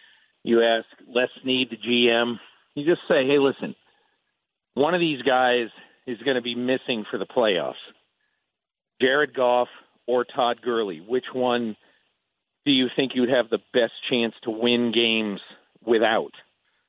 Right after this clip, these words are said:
You know, I'm, I'm asking that question badly, but, you know, if you had to sacrifice one of these guys, which one would give you the best chance, uh,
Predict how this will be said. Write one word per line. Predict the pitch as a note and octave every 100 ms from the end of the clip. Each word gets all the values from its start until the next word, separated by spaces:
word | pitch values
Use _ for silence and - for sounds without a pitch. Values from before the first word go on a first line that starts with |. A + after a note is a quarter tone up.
| _ -
You | G2
know, | G2+
I'm, | A2 A2
I'm | A2 A2+
asking | G#2+ G#2 A2+
that | G#2 F2+
question | A#2 G2 - F2+
badly, | G#2 G#2+ F#2+ E2+
but, | A2 - _ _ _ _ _ _ _ -
you | C#3+
know, | D3 B2+
if | C#3+ -
you | D#3
had | D3
to | B2+ -
sacrifice | C3 C3 A#2+ A#2+ G#2+
one | C3 C3
of | A#2+
these | G#2+ G2+
guys, | B2+ B2+ F#2 D#2 _ _ _ _ _ _ _ _ _ _
which | A#2+ E3 -
one | B2+ A#2 A#2+ A#2
would | A2+
give | A#2+ A#2+
you | A#2+
the | A2 F#2+ -
best | A2+ G#2+ - -
chance, | A#2+ A2 G2+ - - - - _ -
uh, | A#2+ G#2+